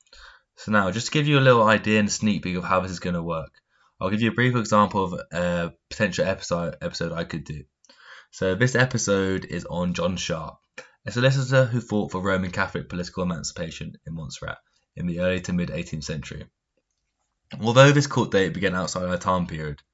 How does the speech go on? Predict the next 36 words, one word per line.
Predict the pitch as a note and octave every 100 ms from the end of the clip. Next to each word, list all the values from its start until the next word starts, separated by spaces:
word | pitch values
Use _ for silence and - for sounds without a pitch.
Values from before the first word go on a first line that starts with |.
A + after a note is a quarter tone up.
| _ - - _
he | G2+
tries | G2+ A#2 B2 C3+
to | - A2+
repeal | G#2 A2+ G2+
a |
law | F#2 F#2 F2
which | D#2+ -
was | E2+
passed | - E2+ E2 -
in | E2
seventeen | F2 F2+ F2 E2+ E2
oh | E2
two, | - G2+ D#2+ - - - -
which | - B2
is |
within | C#3 F3 D3
our | F2
period, | - D#2+ D2+ C#2+ - _ - - _
and | A#2
that's | E3+ -
why | C#3+ C3+
I |
include | A2 G#2+ G#2+
it | F#2
within | F2+ F2+
the |
podcast. | E2+ F2 - - - - - _ _ - - - _
The | -
law | A#2 E3
he | D#3
tries | C#3 A#2+ A2+
to |
appeal | G2 G#2 F#2
in, | F2 -
in | F2
beha-, | F2 -